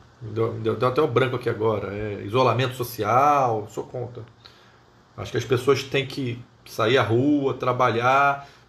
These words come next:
tudo com a de-, sua devida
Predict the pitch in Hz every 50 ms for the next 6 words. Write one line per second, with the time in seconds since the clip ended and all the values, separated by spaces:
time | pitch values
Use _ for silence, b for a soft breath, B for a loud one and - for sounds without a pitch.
0 | _ _ 160 175 180 196 214 214 - - _ _ _ - - 156 160 160 156 151
1 | 143 156 - 120 - - 151 143 147 143 123 123 139 143 143 151 147 147 143 139
2 | 131 127